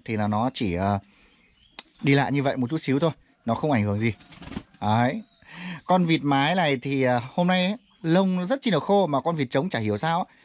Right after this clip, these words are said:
Hôm nay chả hiểu cậu nào cậu thích tắm thế. <laughs>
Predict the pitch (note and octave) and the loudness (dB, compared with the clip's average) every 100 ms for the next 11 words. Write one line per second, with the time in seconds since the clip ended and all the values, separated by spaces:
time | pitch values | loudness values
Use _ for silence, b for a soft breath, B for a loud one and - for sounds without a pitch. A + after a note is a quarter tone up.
0 | b b - E3 D#3+ - G#2 A2 G2+ G#2 | b b -2 2 2 0 -2 -2 -2 -2
1 | B2+ B2 A2 A2 A#2+ G#3 - B2 E3+ E3+ | 0 0 0 -4 -4 -4 -2 -2 -2 -2
2 | F3+ - _ _ - B3+ A#3+ | -4 -6 _ _ -4 2 2